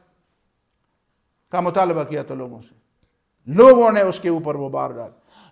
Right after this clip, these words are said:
तो हज़रत अली खलीफा बने और उसके मुकाबले में हज़रत मुआविया, और फिर हज़रत मुआविया रज़ी अल्लाह तआला अन्हु ने सरकारी वसाइल इस्तेमाल, भाई, एक गवर्नर सरकारी वसाइल खलीफा राशिद के मुकाबले में इस्तेमाल करता है।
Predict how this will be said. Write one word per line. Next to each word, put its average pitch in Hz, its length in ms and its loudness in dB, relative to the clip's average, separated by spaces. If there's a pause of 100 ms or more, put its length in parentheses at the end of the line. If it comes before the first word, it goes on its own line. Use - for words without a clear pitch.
तो 175 60 0
हज़रत 185 420 -4
अली 220 420 4
खलीफा 262 540 0
बने 311 560 2 (520)
और 214 140 2
उसके 277 280 0
मुकाबले 269 520 4
में 277 140 -2
हज़रत 220 360 0
मुआविया, 190 360 0 (220)
और 214 140 -4
फिर 277 120 -4
हज़रत 247 260 -2
मुआविया 262 380 4
रज़ी 233 200 4
अल्लाह 214 180 2
तआला 208 240 -8
अन्हु 247 200 -8
ने 302 180 -2
सरकारी 320 720 2
वसाइल 262 420 2
इस्तेमाल, 208 320 -6
भाई, 339 140 0
एक 392 200 -6
गवर्नर 220 680 -2 (320)
सरकारी 349 500 4
वसाइल 294 560 0 (300)
खलीफा 269 500 0
राशिद 269 320 -2
के 262 100 -2
मुकाबले 247 400 0
में 233 100 -8
इस्तेमाल 220 340 -6
करता 180 280 -12
है। 139 140 -18